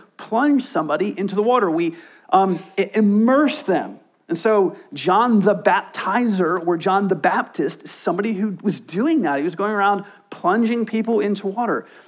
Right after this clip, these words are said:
Do you realize how close we came to having someone in the Bible named John the Plunger? The adolescent in me feels like we came so close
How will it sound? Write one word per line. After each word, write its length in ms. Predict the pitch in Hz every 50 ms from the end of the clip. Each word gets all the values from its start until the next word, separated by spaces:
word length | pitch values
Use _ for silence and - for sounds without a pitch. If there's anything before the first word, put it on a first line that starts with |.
| _ _ -
Do 140 | - 190 208
you 100 | 214 214
realize 800 | 185 165 175 202 262 285 285 254 226 190 170 156 147 135 139 -
how 220 | - - 180 180
close 560 | 180 - - - - 190 202 208 196 - -
we 180 | 185 175 175 165
came 640 | - - - - 226 262 262 214 151 127 123 - - _ _ _ _ _ _ _
to 80 | - 202
having 400 | - - 190 196 196 202 196 190
someone 640 | 190 - - - - 233 220 233 247 247 247 254 247
in 260 | - - 202 196 196
the 80 | 185
Bible 600 | 170 - - - 165 180 202 208 202 - 170 165
named 340 | 160 160 160 156 160 156 143
John 500 | - - - 175 170 185 190 185 180 175
the 80 | 170 165
Plunger? 920 | - - - - - - 170 170 170 160 147 - - 87 80 - - - - _ _ _ - - - - - - - - - - - - - - - - - - - - - - - - - - - _ - - - - - - -
The 120 | 156 180
adolescent 520 | 202 214 220 220 208 202 196 196 - 185 175
in 100 | 170 165
me 160 | 160 156 151
feels 380 | 147 - 170 160 160 156 - 151
like 200 | 143 139 131 -
we 60 | 139
came 260 | - - 175 123 247
so 240 | - - - - -
close 680 | - - 180 160 - - - - - - - - -